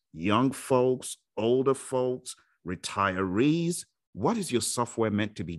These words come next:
doing? These are some of the questions you wanna ask right up front. You should ask the question, "What is our definite chief aim?" And based on your definite chief aim in the company,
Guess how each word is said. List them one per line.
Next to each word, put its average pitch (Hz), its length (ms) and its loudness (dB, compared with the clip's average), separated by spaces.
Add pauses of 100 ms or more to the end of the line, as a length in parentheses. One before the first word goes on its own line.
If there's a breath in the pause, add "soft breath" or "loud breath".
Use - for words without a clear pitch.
(100)
doing? 98 360 -4 (240 soft breath)
These 269 220 2
are 170 80 4
some 143 280 2
of 120 100 0
the 95 80 -2
questions 101 580 -4
you 98 80 0
wanna 110 300 0
ask 104 260 -2
right 101 300 0
up 101 180 -4
front. 104 440 -6 (680 soft breath)
You 196 80 -2
should 202 180 4
ask 247 260 -2
the 135 80 0
question, 98 680 -6
"What 147 240 0
is 180 140 -6
our 107 280 2 (300)
definite 131 540 0
chief 113 400 -4 (120)
aim?" 95 420 -4 (320 soft breath)
And 143 280 0
based 269 400 2
on 123 120 2
your 104 160 2
definite 117 460 0
chief 117 320 -2
aim 107 140 2
in 92 60 0
the 87 80 -4
company, 156 600 -2